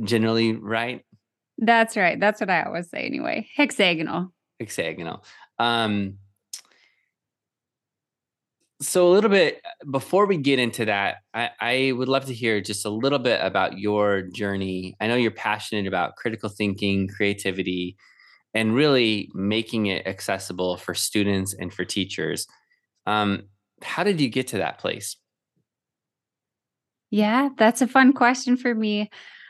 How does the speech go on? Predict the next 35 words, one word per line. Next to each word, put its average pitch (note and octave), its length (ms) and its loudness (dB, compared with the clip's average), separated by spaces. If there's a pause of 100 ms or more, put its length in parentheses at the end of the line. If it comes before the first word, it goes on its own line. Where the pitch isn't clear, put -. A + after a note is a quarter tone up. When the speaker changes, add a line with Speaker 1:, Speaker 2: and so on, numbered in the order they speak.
Speaker 2:
Um, G3+ 720 4 (320)
so B3+ 500 6
I A#3+ 800 2 (360)
was F#3 680 0
a F#3+ 140 -4
creative F3 440 -2
student - 600 -10 (140)
who A3+ 240 2
really B3 420 4
loved F3+ 480 0
the F3+ 80 -4
projects, - 800 -6
who G3 80 -4
kind G3 280 -2
of F3 220 -4 (300)
waited F#3 720 4
for G3 100 2
my F#3+ 220 2
teachers G3 480 -6
to - 120 -4
reveal F3+ 560 2
those F3 220 0
opportunities F3 800 -4
to - 80 -10
me D#3+ 220 -2
that - 180 -8
I F3 120 0
would F3 120 -6
feel E3+ 180 -6
really F2+ 260 -6
excited - 460 -10
about. - 360 -4
And G#3+ 160 0
I A#3+ 100 4
can, C4 320 2